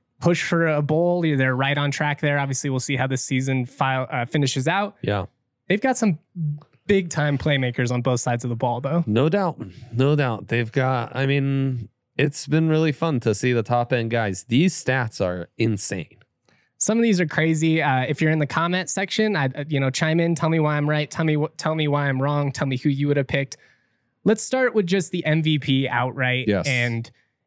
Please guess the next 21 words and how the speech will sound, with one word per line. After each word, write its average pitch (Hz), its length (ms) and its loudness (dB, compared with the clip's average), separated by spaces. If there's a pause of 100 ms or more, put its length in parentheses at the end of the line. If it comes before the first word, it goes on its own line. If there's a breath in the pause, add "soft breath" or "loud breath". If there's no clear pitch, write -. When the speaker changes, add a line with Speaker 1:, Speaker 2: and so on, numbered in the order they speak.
Speaker 1:
you 196 120 4
could 214 140 2
go 214 140 4
so 190 240 -2
many 196 180 2
different 147 420 0
directions 127 580 0
with 127 200 -4
this, 131 360 -2
depending 127 520 -2
on, 120 440 -4 (100)
you 139 120 0
know, 123 120 0
Speaker 2:
Agreed. 95 140 0
Speaker 1:
how 90 160 0
you 127 180 -2
frame 123 320 -2
your 123 140 0
argument. 143 600 0
But 131 80 0
Speaker 2:
Yep. - 220 0